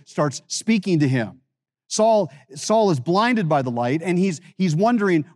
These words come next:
w-, what's happening and who's speaking to him, because this voice is saying, "Why are you persecuting me?" And Saul, Saul says, "Who are you, Lord?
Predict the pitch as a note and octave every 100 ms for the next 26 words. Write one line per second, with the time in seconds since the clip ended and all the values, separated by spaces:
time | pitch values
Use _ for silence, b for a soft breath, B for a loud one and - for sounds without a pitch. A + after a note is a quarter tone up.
0 | D#3 F#3+ F#3 G3 G#3 F#3 G#3 G3+ E3 D3+
1 | D#3 D#3 G#3 - B - - G#3 F#3+ E3
2 | C3 B2 A#2 A#2 D3+ b F#3 G3+ E3+ F3
3 | D#3 A3+ G#3+ F3 F3+ D#3+ G#3+ B3 G#3+ F3+
4 | - A3+ A3+ F3 F#3 D3 C3 C3 D#3 B
5 | B F#3 - - A#3 F#3 - _ - A#3
6 | B3 A#3+ G#3+ F3+ _ - C4+ B3 A3+ C4
7 | B3 A3+ D#3+ E3 F3 F#3 G3 A3+ A#3+